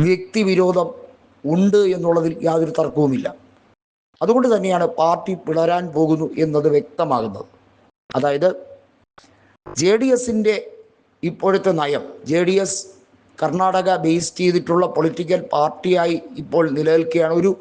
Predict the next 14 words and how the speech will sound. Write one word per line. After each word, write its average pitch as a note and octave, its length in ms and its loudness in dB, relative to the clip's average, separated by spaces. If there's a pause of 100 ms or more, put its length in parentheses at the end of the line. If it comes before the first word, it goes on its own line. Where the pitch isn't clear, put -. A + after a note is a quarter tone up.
(500)
പ്രാദേശിക A3 680 2 (140)
പാർട്ടിയായി F3 460 2 (140)
ഒതുങ്ങിക്കഴിഞ്ഞിരിക്കുന്നു. D3+ 840 -2 (400)
കർണാടകയിലെ D#3 640 0 (600)
മൈസൂരിലും E3+ 680 2
മാണ്ടിയിലും E3+ 600 2
ഒക്കെ D#3+ 280 -2
ഉള്ള E3 120 4 (960)
പ്രത്യേക G3+ 480 0 (140)
രീതിയിലുള്ള F#3+ 440 2 (360)
ഒരു E3 100 0 (100)
സംവിധാനമാണ് F3 680 0
അവരുടേത്. D#3+ 420 0 (680)
അവരിൽ G#3 440 0